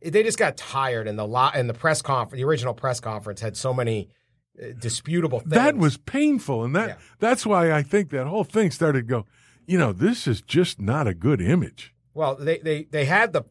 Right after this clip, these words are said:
Speaker 1: first time when they announced his three-game suspension, they had the press conference, then they handed out the report.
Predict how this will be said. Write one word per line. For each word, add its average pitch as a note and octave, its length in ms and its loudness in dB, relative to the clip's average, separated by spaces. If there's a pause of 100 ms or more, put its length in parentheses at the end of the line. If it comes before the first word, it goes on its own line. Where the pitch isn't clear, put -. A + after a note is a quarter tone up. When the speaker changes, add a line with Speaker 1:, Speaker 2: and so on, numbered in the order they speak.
Speaker 1:
first F#3+ 420 -2
time A2+ 560 -2
when B2 160 -4
they A#2+ 140 0
announced A#2+ 400 0
his A#2 160 -6
three-game A2+ 420 -6
suspension, F#2 640 -12 (380)
they A#2+ 80 -4
had D3+ 220 2
the B2 40 -4
press E3 300 -2
conference, A2 460 -10
then D3+ 300 2
they D#3 120 0
handed C3 300 -2
out A2+ 180 -4
the G#2 60 -16
report. G2+ 480 -10